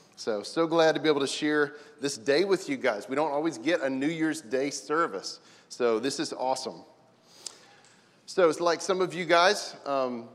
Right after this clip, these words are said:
gathered with family, uh, over these, over these, uh, holidays, over the past few weeks. Some of the same stories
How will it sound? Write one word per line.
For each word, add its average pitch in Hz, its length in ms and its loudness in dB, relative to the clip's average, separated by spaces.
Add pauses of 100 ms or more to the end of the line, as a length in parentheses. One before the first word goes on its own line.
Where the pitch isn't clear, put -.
(180)
gathered 151 340 2
with 151 220 0
family, 165 680 0 (420)
uh, 127 240 0
over 147 320 0
these, 147 400 -6
over 139 180 -6
these, 135 220 -4
uh, 131 180 4
holidays, 156 460 0
over 147 100 -4
the 139 80 -2
past 160 420 -4
few 156 220 -8
weeks. 160 440 -4 (840)
Some 180 260 -4
of 180 80 0
the 180 80 0
same 180 500 0
stories 160 1000 -2